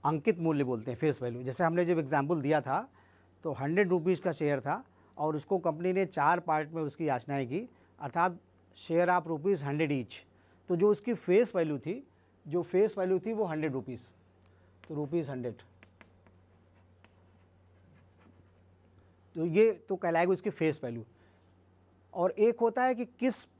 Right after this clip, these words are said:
प्राइस पर इशू किए जा रहे हैं। संभव है कि जो सौ रुपये का अंश है, पब्लिक में जब इशू किया जाए तो उससे ज़्यादा मूल्य पर इशू किया जाए, एक सौ बीस रुपये, एक सौ पच्चीस रुपये पर, तो वो फिर फ-, उस पर फिर फेस वैल्यू अलग हो जाएगी और जो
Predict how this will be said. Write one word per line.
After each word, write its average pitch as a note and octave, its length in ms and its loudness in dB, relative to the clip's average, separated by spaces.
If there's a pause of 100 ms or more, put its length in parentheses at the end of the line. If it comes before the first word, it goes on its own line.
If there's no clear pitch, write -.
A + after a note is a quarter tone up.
प्राइस F#3+ 300 2
पर A#3+ 180 0
इशू F3+ 380 0
किए F3 160 2
जा C#3 140 2
रहे B2+ 100 -2
हैं। B2+ 60 -6
संभव F3 360 2
है A3 80 2
कि G#3 140 -6
जो G3 140 0
सौ F#3 200 2
रुपये G3 200 0
का F3+ 80 0
अंश E3 160 -4
है, G#3 140 -6
पब्लिक F#3 400 0
में A3 260 -4 (300)
जब E3 200 -2
इशू D3 220 -2
किया F#3+ 160 2
जाए F#3+ 140 2
तो G3 120 2
उससे G3+ 200 0
ज़्यादा D#3 320 2
मूल्य E3+ 220 0
पर D3 120 -2
इशू C3 200 -8
किया B2 200 -10
जाए, A#2 180 -12 (500)
एक C#3 120 -6
सौ D#3 100 -4
बीस D3 260 0
रुपये, C#3 220 -2
एक C3+ 80 -2
सौ - 80 -14
पच्चीस B2+ 320 -8
रुपये B2 180 -6
पर, E3+ 240 -6 (600)
तो F#3 80 0
वो A#3 340 4 (460)
फिर A3 200 -2
फ-, - 140 -12
उस F3+ 160 -4
पर A#3 160 4
फिर A3 180 -2
फेस G3 540 2
वैल्यू G3 300 0
अलग F3 240 2
हो E3+ 100 0
जाएगी D3+ 420 -2 (340)
और E3 220 2 (320)
जो F3 220 2